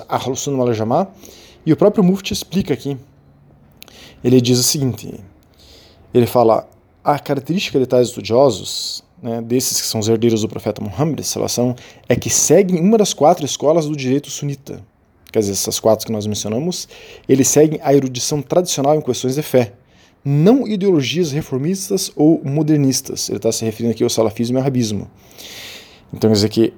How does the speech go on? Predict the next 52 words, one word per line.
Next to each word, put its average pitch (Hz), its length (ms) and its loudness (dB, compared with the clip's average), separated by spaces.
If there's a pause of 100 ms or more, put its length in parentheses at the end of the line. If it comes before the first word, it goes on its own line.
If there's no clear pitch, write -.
(140)
os 107 180 -2
eruditos, 107 500 0
herdeiros 104 300 4
do 104 60 -2
profeta, 151 440 0
sallallahu 117 280 -4
alaihi - 120 -4
wasallam, 117 260 -2
não 175 60 -2
são 151 180 -2
salafis 123 380 2
ou 151 80 0
arabes, 117 320 0
segundo 113 500 -6
as 139 80 -6
palavras 123 320 -2
desse - 140 -8
mufti, 127 340 -8
né? 127 160 -10 (500)
E 170 140 4
eles 208 240 6
veem 185 380 2
a 156 120 -2
importância 180 800 -2
e 202 60 2
a 190 40 2
necessidade 165 640 0
da 160 120 4
espiritualidade. 160 760 2
Então 104 180 -4
os 123 120 -2
verdadeiros, 123 600 0 (260)
é, 117 260 -2
herdeiros 117 340 0
do 107 60 -4
profeta 131 420 0
veem 127 320 0
a 131 60 0
importância 135 640 0
e - 20 0
a 190 40 0
necessidade 147 340 0
da 147 60 -4
espiritualidade, 143 680 0 (400)
pois 127 180 2
o - 20 2
mensageiro 120 420 0
de 123 60 4
Allah, 143 220 6
sallallahu 131 320 0
alaihi - 80 -8
wasallam, 147 220 -2